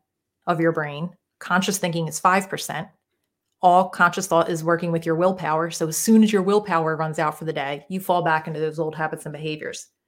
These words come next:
But when we change something on the, on the subconscious level, and you're really changing how you see yourself, it's called the levels of the mind. It's like purpose, identity, values, beliefs,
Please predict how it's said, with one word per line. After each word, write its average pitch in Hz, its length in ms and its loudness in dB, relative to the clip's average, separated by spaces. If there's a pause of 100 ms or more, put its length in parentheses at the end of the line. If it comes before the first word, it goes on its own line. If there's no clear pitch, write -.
(440)
But 170 140 2
when 170 100 -2
we 165 100 -2
change 190 320 0
something 170 240 -4
on 165 80 -2
the, 156 180 -6 (280)
on 175 100 -6
the 156 140 -4
subconscious 165 1080 -4 (160)
level, 185 560 -2 (640)
and 180 220 -2
you're 165 160 -4
really 175 320 0
changing 165 420 -4
how 160 220 -2
you 170 180 -4
see 160 200 -6
yourself, 185 600 -2 (1120)
it's 196 140 -4
called 175 260 2
the 170 80 4
levels 165 340 0
of 170 120 0
the 165 60 -2
mind. 160 420 -2
It's - 120 -10
like 170 220 -6
purpose, 208 500 0 (280)
identity, 170 720 -6 (440)
values, 170 600 0
beliefs, 170 680 -6